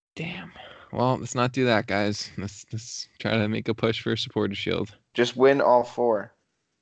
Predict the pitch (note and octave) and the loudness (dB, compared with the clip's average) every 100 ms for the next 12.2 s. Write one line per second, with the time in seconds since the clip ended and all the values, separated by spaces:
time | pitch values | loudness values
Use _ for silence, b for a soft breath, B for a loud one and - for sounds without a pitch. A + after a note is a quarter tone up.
0 | _ - - C3 B2 A#2+ A#2 A#2 C#3 F#2 | _ -20 0 4 6 6 6 6 4 4
1 | G2+ B2+ G#2+ G#2+ D3 - - B2+ B2 A#2 | 0 0 2 2 0 0 4 6 8 8
2 | A#2 A#2 G#2+ - A2+ A2 A2+ G#2+ G#2 G2+ | 6 4 -2 -8 -6 -2 -4 -4 -8 -10
3 | - A2 G#2+ A2+ A2 A2 G#2 - _ - | -18 -16 -4 -2 0 -2 -6 -16 _ -10
4 | A#2 G#2+ _ - B2 A2+ G#2+ G#2+ G#2+ F#2+ | -10 -10 _ -2 2 2 2 0 -2 -4
5 | - _ _ _ - B2+ A#2 A#2 - - | -10 _ _ _ -2 2 4 2 -2 0
6 | A2+ A2 A2 A#2 - B2 G#2+ - A#2+ F#3+ | 4 4 4 4 6 6 8 6 6 4
7 | - F3 D#3 C#3+ - D3 D3+ A#2+ C3+ B2 | 6 6 8 6 2 2 2 0 -4 -4
8 | B2 - C3+ - A3+ - - D#3+ D3 - | -4 -6 -8 -8 -10 -10 -2 0 2 0
9 | C#3 G2 _ _ _ - C#3 A2 F#2 - | -4 -6 _ _ _ -8 -6 -6 -8 -10
10 | G2+ F#2+ A#2 A2 G#2 - E3 F#3 E3+ - | -8 -6 -2 -2 0 2 4 4 2 2
11 | C#3+ B2+ G#2+ G2+ G2+ A2 G2+ A2+ A2 G2 | 2 4 4 2 0 -2 -2 -2 -4 -2
12 | G2+ G2 | -4 -4